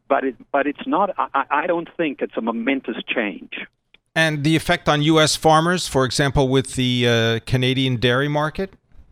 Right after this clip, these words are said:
Speaker 1: Yes, well, there are slight improvements. But if you look at the numbers involved there, they're minuscule. So,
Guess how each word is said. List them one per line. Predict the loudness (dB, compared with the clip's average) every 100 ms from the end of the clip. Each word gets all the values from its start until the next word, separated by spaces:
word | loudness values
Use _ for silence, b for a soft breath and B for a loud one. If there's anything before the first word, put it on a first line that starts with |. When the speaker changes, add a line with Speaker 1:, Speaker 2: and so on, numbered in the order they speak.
| B B B B
Speaker 1:
Yes, | -2 2 4 2 0
well, | 2 2 2 -2 _ _ _ -10 -2
there | 0 2
are | 0 -4
slight | -8 -8 -8
improvements. | -10 -8 -4 -4 -6 -12 -18 _ _ _ _ _ _ 0
But | 2
if | 2
you | 2
look | 0 0
at | -4
the | -4
numbers | -2 -2 -2 -2 -2 -6
involved | -4 0 0 -2 -4
there, | -4 -4
they're | -2 -2
minuscule. | -2 -2 -4 -6 -12 -14 -16 _ _ _ _ _ _ _ _ _ _ -8 0
So, | 2 4 2 0 -6